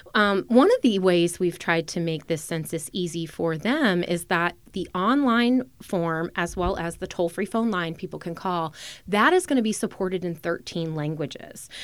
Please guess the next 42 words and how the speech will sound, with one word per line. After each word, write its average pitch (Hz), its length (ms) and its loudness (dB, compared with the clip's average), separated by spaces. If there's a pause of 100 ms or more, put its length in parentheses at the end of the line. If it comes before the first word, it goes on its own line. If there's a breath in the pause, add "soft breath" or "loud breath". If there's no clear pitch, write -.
(180 loud breath)
Um, 175 480 0
and 190 200 -2
so 185 720 2
you 202 260 -2
can 202 220 2
go, 208 420 4
and 190 100 2
if 190 160 -6
you, 185 320 -2
you 185 160 -4
speak 185 280 -8
Spanish 202 500 -4
or 185 40 -2
you 180 80 -4
speak - 280 -8
Russian 185 560 -2
or, 180 220 -2
or 185 120 0
you 185 120 -2
speak 175 300 -6
Vietnamese 196 640 4
or 185 220 0
whatever 190 440 -2
it 175 100 -6 (260 loud breath)
may 196 160 2
be, 220 280 4 (220 loud breath)
you 320 140 8
can 254 280 6
go 214 180 4
on 208 300 2
there, 185 200 2
and 175 160 -2
thirteen 202 560 -4
of 180 80 -4
our 170 120 -2
primary 170 420 -2
languages 165 480 -4
are 165 60 -4
supported. 185 540 -4
So - 120 -8
you 180 140 -6
can 202 180 -6